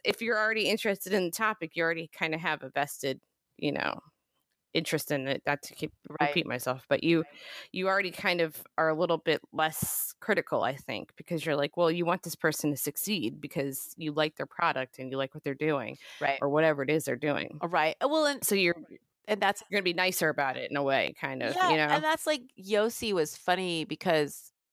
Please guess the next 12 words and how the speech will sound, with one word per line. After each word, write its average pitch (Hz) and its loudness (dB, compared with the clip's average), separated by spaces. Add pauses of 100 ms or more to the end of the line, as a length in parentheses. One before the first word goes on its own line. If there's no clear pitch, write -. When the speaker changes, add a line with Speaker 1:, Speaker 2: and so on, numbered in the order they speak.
(100)
Speaker 2:
eh, 143 -2
like, 165 0
he 180 -2
doesn't 170 0 (300)
smo-, - -6
he 196 0
has 175 4
no 151 4
interest 143 -4
in 113 -6
cannabis 123 -2
whatsoever. 123 0